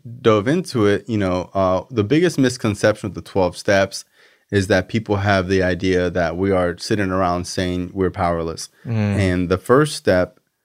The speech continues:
Speaker 1: the most powerful thing in the first step is were.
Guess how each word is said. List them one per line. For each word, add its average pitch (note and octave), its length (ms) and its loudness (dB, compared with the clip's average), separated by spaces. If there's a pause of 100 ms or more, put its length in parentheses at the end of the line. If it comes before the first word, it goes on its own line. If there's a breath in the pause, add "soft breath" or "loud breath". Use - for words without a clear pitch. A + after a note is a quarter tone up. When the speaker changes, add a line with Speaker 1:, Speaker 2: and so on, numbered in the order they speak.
(220)
Speaker 1:
the A2 80 0
most B2 280 2
powerful C3 480 0
thing B2 260 0
in A2 100 2
the G2+ 80 0
first G#2+ 300 0
step C3+ 380 0
is F#2+ 140 -2
were. G2+ 520 0